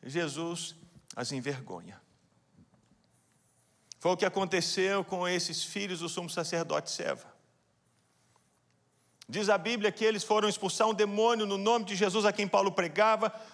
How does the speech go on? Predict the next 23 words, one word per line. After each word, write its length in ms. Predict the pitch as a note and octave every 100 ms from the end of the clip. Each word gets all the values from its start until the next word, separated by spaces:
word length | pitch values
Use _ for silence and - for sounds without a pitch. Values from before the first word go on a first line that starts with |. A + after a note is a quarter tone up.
| -
O 100 | F3+
demônio 360 | F#3 G3 G#3+ F#3
disse 240 | G3+ G#3+
assim: 240 | G3 F#3+
"Eu 180 | D#3 C#3
já 80 | C#3+
ouvi 160 | F#3 G3
falar 240 | F3+ E3+
de 120 | E3
Paulo 460 | E3 E3+ F3+ A3+ C4+
e 120 | C#4+
eu 280 | C#4+ G3 B3+
sei 140 | -
quem 140 | G3+ G3
que 80 |
é 60 | G#3+
Jesus, 280 | G3 D#3+ D3+
mas 140 | E3+
vocês, 380 | F3+ E3+ G3 G3+
quem 140 | A3+
que 80 | B3+
vocês 300 | A#3+ F3+ D#3+
são?" 240 | - F#2+